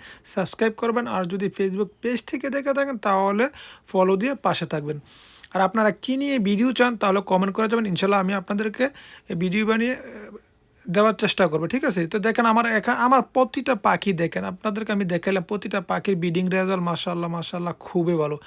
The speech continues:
আমার পাখি পাঁচটা, ছয়টা, সাতটা, আটটা করে ডিম দেয়, তো এই কারণে আমি এই অবলম্বনটা করি। তো এই দেখেন, আমার, আহ, আমি তো প্রবাসে থাকি, সময় কম, তারপরও চেষ্টা করি আমার প্রতিটা, আহ, মানে ডিম থেকে বাচ্চা ফুটানোর জন্য,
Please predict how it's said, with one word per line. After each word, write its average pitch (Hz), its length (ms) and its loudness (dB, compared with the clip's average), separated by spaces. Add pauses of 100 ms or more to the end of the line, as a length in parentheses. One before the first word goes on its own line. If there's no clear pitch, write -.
(340)
আমার 202 280 0
পাখি 196 300 -2
পাঁচটা, 185 560 -2
ছয়টা, 175 380 -6
সাতটা, 175 340 -4
আটটা 165 240 -4
করে 160 180 -4
ডিম 180 260 2
দেয়, 214 160 2 (320)
তো 180 80 -2
এই 175 80 2
কারণে 202 260 2
আমি 180 220 0
এই 185 60 0
অবলম্বনটা 190 580 2
করি। 202 300 0 (440)
তো 185 80 -2
এই 175 60 0
দেখেন, 185 340 0
আমার, 185 280 0
আহ, 196 500 -2
আমি 196 260 -2
তো 214 160 -2
প্রবাসে 180 440 -2
থাকি, 190 240 -2
সময় 175 340 0
কম, 185 160 0
তারপরও 208 460 -2
চেষ্টা 208 320 -4
করি 202 100 -2
আমার 185 160 -2
প্রতিটা, 226 480 -6
আহ, 180 500 -2
মানে 185 300 -2
ডিম 175 240 -2
থেকে 196 240 -4
বাচ্চা 175 280 0
ফুটানোর 160 400 -4
জন্য, 151 240 -8